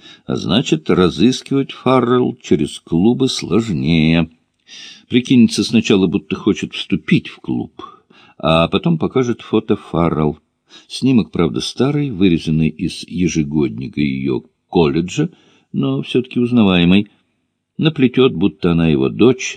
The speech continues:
сбежала из дома из-за семейной ссоры, и вот он пытается разыскать её. М-да,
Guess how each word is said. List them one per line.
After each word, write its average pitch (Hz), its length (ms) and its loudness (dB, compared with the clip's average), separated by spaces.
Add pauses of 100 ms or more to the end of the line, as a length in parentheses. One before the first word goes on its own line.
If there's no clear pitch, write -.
сбежала 87 480 2
из 85 240 2
дома 90 360 2
из-за 67 260 -4
семейной 69 480 -4
ссоры, 120 500 0 (460)
и - 80 -2
вот 123 260 2
он 151 160 2
пытается 135 580 -4
разыскать 120 640 -6
её. 113 260 2 (840)
М-да, 73 600 -2